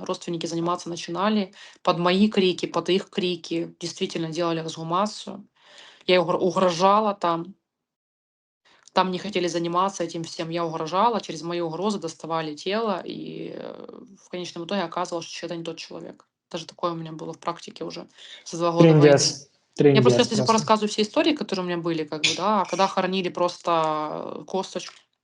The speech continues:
Speaker 1: одну, непонятно было, кто это, шо это. А когда отец, э, вот у меня есть, типа, знакомый, отец ездил, сам забирал тело.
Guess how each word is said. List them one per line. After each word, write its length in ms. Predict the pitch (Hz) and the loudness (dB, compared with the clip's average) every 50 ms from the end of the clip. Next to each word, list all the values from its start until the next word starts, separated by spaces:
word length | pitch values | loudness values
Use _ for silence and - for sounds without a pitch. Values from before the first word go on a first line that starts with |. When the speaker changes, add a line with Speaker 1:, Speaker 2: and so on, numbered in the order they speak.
| _ _ _ _ _ | _ _ _ _ _
Speaker 1:
одну, 360 | - 185 160 165 170 170 165 165 _ _ _ _ _ _ _ _ _ _ _ _ _ - | -6 -6 -4 -4 -8 -10 -10 -14 _ _ _ _ _ _ _ _ _ _ _ _ _ -12
непонятно 480 | 175 170 170 175 180 175 170 - 175 | -10 -8 -6 -4 -4 -4 -4 -6 -8
было, 140 | 160 170 170 | -6 -6 -6
кто 240 | 165 - - 180 185 185 | -8 -6 -6 -6 -6 -6
это, 140 | 180 - | -8 -10
шо 260 | 165 - - 170 170 180 | -12 -10 -8 -8 -8 -8
это. 240 | - - - 214 - _ _ _ _ _ _ _ - _ _ - - _ _ _ _ _ _ _ _ _ _ _ _ _ _ _ _ _ _ | -10 -14 -18 -20 -20 _ _ _ _ _ _ _ -20 _ _ -20 -20 _ _ _ _ _ _ _ _ _ _ _ _ _ _ _ _ _ _
А 60 | 185 202 | -2 2
когда 240 | 208 208 214 208 196 | 4 4 6 4 4
отец, 400 | 196 - - 202 202 - - 160 | 2 2 0 0 0 0 -2 0
э, 200 | 180 180 175 175 | 2 4 4 2
вот 280 | 175 175 170 170 - - | 2 0 -2 -4 -6 -8
у 40 | 175 | -6
меня 260 | 170 165 165 165 160 | -2 -2 -2 -2 -2
есть, 300 | 165 170 165 165 - - | -2 -2 -4 -4 -6 -12
типа, 160 | - - 175 | -12 -10 -10
знакомый, 460 | 156 165 170 170 - 214 208 175 165 | -10 -10 -6 -2 -2 0 0 0 -2
отец 360 | 165 165 185 175 170 - - - | -2 -2 -2 -2 -2 -4 -10 -4
ездил, 380 | 170 170 165 156 147 165 160 | -2 -2 -2 -2 -2 -6 -6
сам 260 | 160 - 175 175 175 | -4 -6 -6 -6 -4
забирал 380 | 170 170 165 156 165 160 160 160 | -6 -6 -6 -4 -4 -4 -4 -6
тело. 500 | 156 - - 170 170 165 165 165 - 175 | -10 -10 -8 -8 -6 -6 -8 -12 -14 -18